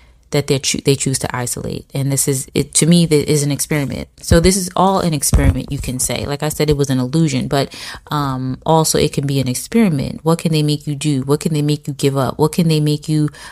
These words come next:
um, give into? So it's like you're the mouse in the maze, but then everyone's watching just to see the outcome of it all.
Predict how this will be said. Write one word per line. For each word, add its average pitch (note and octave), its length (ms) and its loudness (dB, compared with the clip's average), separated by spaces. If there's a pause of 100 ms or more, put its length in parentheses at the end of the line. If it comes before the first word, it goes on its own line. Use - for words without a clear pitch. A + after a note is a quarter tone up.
(180)
um, C#3 300 2
give D3 260 2
into? D3 600 0
So D3+ 380 2
it's - 180 -4
like D3 460 -2
you're F3 140 6
the F3+ 100 2
mouse C#3 360 0
in E3+ 140 4
the E3 60 4
maze, C3 360 0
but B2+ 120 -2
then C#3 140 0
everyone's C3+ 500 0
watching B2+ 480 -2
just C#3 280 -6
to C3 60 -2
see B2 380 2 (300)
the C#3+ 180 -2
outcome C3+ 380 0
of B2 120 0
it B2 100 0
all. - 340 -6